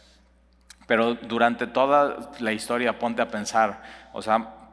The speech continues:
Manasés tuvo un papá que lo-, los últimos diez años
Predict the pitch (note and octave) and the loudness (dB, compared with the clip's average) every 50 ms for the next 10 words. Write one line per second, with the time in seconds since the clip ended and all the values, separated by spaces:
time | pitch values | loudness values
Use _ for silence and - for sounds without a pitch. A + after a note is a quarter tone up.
0 | - - G#2+ G#2+ A2+ A2 A2 A2 G#2+ - C3 C3 C3 C3+ C3+ C3 - - - - | -12 -4 0 2 2 4 4 2 0 2 0 0 0 0 -2 -6 -8 -10 -8 -6
1 | B2 B2 B2 B2 A#2+ A#2+ A2 G2+ - - A2 A2+ C3 C3 - - A2 G2+ G#2 A2 | -4 -4 -4 -4 -2 -2 -4 -2 2 4 4 4 4 2 -2 -6 -6 -6 -6 -6
2 | - A2+ G#2+ G2+ - C#3 C3+ B2 C3+ C3 B2 A#2 A2 G#2+ A2 A#2 A#2 A2+ - - | -6 -6 -6 -6 -6 -6 -6 -6 -6 -4 -4 -4 -4 -4 -2 -2 -2 -2 0 0
3 | A#2 A2+ A2+ A2+ G#2+ F#2 E2 E2 - - - - | 0 0 0 -2 -4 -6 -6 -10 -12 -18 -18 -20